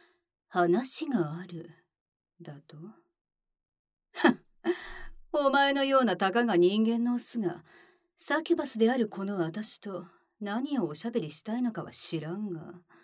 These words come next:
あいにく私は、礼儀知らずな客に割く時間を持ち合わせてはいないのだ。とっ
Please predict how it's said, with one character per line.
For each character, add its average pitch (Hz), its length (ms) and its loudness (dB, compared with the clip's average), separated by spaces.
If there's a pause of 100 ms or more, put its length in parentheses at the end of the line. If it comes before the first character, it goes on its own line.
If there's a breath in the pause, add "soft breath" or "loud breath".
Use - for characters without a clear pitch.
(1500 soft breath)
あ 185 200 6
い 226 140 6
に 220 160 4
く 202 160 -4
私 175 480 -2
は、 165 240 -6 (840 soft breath)
礼 262 240 10
儀 277 140 -2
知 277 140 -2
ら 277 100 0
ず 226 100 -2
な 185 120 2
客 180 220 -6
に 185 120 0
割 226 140 -4
く 233 100 -2
時 165 160 -2
間 175 200 4
を 160 60 2
持 160 180 2
ち 247 220 -2
合 269 60 0
わ 294 80 -4
せ 254 120 -4
て 185 100 -4
は 139 120 -6
い 160 160 -2
な 202 180 0
い 262 60 -6
の 202 140 0
だ。 - 260 -12 (1500)
と 220 140 0
っ 226 80 -6